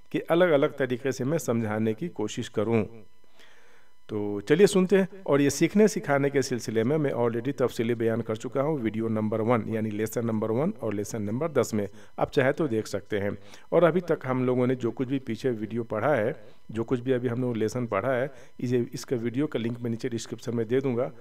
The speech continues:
आप वहाँ से ले सकते हैं। <clears throat> अऊज़ु बिल्लाहि मिनश शैतानिर रजीम। बिस्मिल्लाहिर रहमानिर रहीम।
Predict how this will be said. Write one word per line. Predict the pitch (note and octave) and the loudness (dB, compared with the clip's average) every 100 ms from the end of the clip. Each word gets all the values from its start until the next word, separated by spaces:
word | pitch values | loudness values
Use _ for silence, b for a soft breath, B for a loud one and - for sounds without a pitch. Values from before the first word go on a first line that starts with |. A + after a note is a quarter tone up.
| B - | B 0
आप | F3 F3 | 0 2
वहाँ | B2 | 0
से | A#2+ | 0
ले | F3 A2 | -2 -2
सकते | - - F#2+ | -6 -8 -8
हैं। | G2+ - b b b b b b - - | -8 -10 b b b b b b -2 2
<clears throat> | - - - - - - - - - - - - B B - | 2 0 -10 -16 -18 -18 -18 -18 -18 -18 -18 -18 B B -2
अऊज़ु | C#3 C3+ C#3 C#3 | 4 4 6 4
बिल्लाहि | C3 C3 C3 C3+ | 4 4 4 4
मिनश | C3+ B2 B2 | 4 2 2
शैतानिर | A#2 A2+ A#2+ C3 C3 C3 C3 | 4 4 2 0 2 2 4
रजीम। | B2+ A#2+ B2 B2+ B2+ | 4 2 0 0 0
बिस्मिल्लाहिर | B2+ B2+ A2 - A2+ A2+ A#2 A#2 A#2+ | -4 -10 -10 -4 0 2 2 0 0
रहमानिर | C3 - C#3 C#3 C#3+ C#3 | -2 0 0 2 2 0
रहीम। | B2+ B2+ B2 A#2+ B2+ A#2+ B2+ | 0 2 0 0 2 2 2